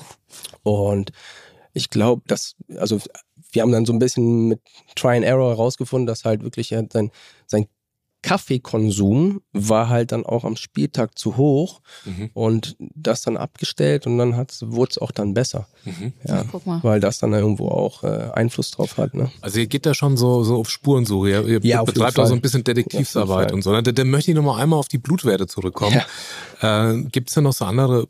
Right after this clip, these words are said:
Speaker 2: Parameter, also die man jetzt quasi so als Normalsterblicher nicht unbedingt untersucht? Also sagen wir mal Schwermetalle, die irgendeinen Einfluss haben.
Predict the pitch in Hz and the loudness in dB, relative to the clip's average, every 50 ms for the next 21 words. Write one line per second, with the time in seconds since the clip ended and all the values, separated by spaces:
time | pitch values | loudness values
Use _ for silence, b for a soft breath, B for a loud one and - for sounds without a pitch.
0 | _ _ - 131 117 107 113 110 110 110 127 - 127 101 101 101 98 - 101 104 | _ _ -4 -2 0 0 2 2 2 2 2 2 0 0 0 -2 -2 0 0 0
1 | 104 101 98 - - - - 87 92 92 90 90 87 82 85 - 98 87 85 82 | 0 0 0 -2 -6 -8 -6 -6 -4 -4 -4 -4 -6 -6 -6 -6 -6 -6 -4 -4
2 | 87 104 - - - 95 - - - 90 95 90 92 101 110 101 95 87 92 90 | -4 -4 -4 -4 -6 -6 -6 -6 -4 -4 -2 -2 -2 -2 -2 -2 -2 -2 -4 -4
3 | 87 87 87 92 87 87 87 92 110 117 110 - - - - - - _ _ _ | -4 -4 -2 -2 -2 -2 -2 -2 -2 -4 -4 -6 -10 -12 -12 -14 -16 _ _ _
4 | _ - - - 95 87 85 82 85 82 - - - 107 110 127 123 - - 127 | _ -18 -12 -8 -8 -6 -6 -6 -8 -8 -6 -2 0 0 2 2 0 0 0 0
5 | 120 113 - - - 123 123 120 110 101 117 127 123 - - 127 - - 117 117 | 0 0 0 0 0 2 2 2 2 2 0 0 0 0 0 -2 0 0 0 0
6 | 117 117 127 123 123 | 2 2 0 -2 -2